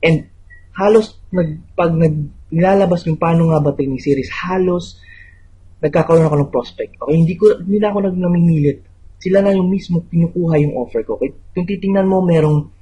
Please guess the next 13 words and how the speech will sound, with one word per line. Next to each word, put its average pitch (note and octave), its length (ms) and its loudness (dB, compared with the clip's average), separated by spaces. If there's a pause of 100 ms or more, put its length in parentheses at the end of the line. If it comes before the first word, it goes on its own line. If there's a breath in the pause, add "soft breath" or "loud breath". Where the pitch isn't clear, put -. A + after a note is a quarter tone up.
(180)
January E3 400 2
five, D#3 320 0
January D3 400 2
nine, D3 240 2
January C#3 440 -4
thirteen, F3 520 -2 (240 loud breath)
and D3+ 160 -2
the D#3 80 4
latest E3+ 400 -2
is C#3+ 80 -20
January D3 400 0
eighteen D3+ 480 -4
ngayon. C3+ 400 -4